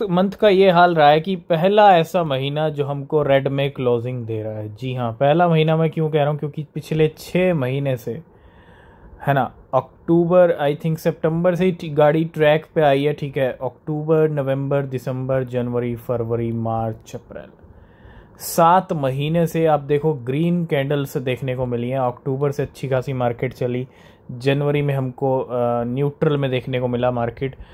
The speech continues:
क्योंकि ईटीएफ़ अप्रूवल मिले, लेकिन फरवरी में सारी कसर निकाल दी Bitcoin ने और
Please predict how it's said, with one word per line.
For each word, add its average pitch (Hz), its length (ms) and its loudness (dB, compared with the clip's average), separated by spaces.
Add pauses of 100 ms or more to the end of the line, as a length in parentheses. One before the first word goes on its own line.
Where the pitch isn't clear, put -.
(200)
क्योंकि 135 260 -4
ईटीएफ़ 131 580 0
अप्रूवल 127 440 -2
मिले, 123 220 -2
लेकिन 127 280 -4
फरवरी 143 460 0
में 139 120 -2
सारी 139 420 0
कसर 127 280 -2
निकाल 117 380 -4
दी 120 100 -6
Bitcoin 110 480 -10
ने 107 200 -12 (1120)
और 139 180 0